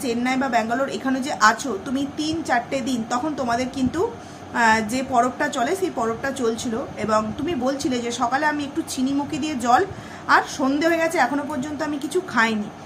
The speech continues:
তো সেখানে এই কথাগুলো যেমন আমরা শুনছি, সেরকম তোমার বাবা মাও শুনছে। বাবা মা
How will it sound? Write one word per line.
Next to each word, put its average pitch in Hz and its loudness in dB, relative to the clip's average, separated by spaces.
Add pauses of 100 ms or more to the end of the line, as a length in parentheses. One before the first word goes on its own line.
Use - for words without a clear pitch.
(280)
তো 349 4
সেখানে 392 4
এই 339 2
কথাগুলো 392 2
যেমন 381 2
আমরা 247 6
শুনছি, 330 0
সেরকম 311 -4
তোমার 339 0
বাবা 226 4
মাও 285 4
শুনছে। 208 -6 (440)
বাবা 254 10
মা 294 4